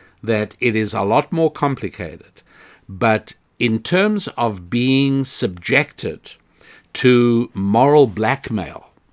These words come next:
and by, and to ethical compulsion, that is something that,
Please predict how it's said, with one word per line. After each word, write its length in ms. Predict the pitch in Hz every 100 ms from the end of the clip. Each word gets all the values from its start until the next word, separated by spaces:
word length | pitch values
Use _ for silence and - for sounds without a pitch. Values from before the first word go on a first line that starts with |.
| _ - - -
and 200 | 117 107
by, 320 | 113 110 107
and 240 | - 113
to 100 | - -
ethical 440 | 143 151 139 127 120
compulsion, 960 | - 113 104 - 139 135 110 - - - _ _ - - _
that 220 | 104 127
is 120 | 180
something 640 | - 147 131 127 135 131 131 - - _
that, 580 | 95 113 107 107 _